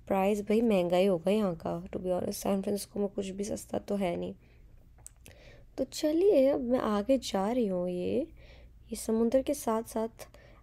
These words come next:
अल्काट्राज यहाँ का एक प्रिजन है सैन फ्रांसिस्को का, तो समुद्र के बीच में है वो, पता नहीं यहाँ से दिख नहीं रहा है,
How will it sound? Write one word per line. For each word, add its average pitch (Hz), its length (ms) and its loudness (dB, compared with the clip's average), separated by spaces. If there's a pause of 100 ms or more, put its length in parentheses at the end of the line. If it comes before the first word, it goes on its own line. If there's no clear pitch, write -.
(120)
अल्काट्राज 311 680 2
यहाँ 262 180 2
का 277 140 4
एक 277 260 4
प्रिजन 220 340 4
है - 280 0
सैन 190 220 -2
फ्रांसिस्को 202 560 -6
का, 220 320 -4 (580)
तो 254 140 2
समुद्र 202 560 0
के 285 140 0
बीच 214 520 -4
में 269 160 2
है 180 240 -2
वो, - 280 -8
पता - 200 -4
नहीं 349 140 -2
यहाँ 320 140 -2
से 320 140 -6
दिख - 460 -8
नहीं 330 200 2
रहा 254 180 0
है, 226 420 -4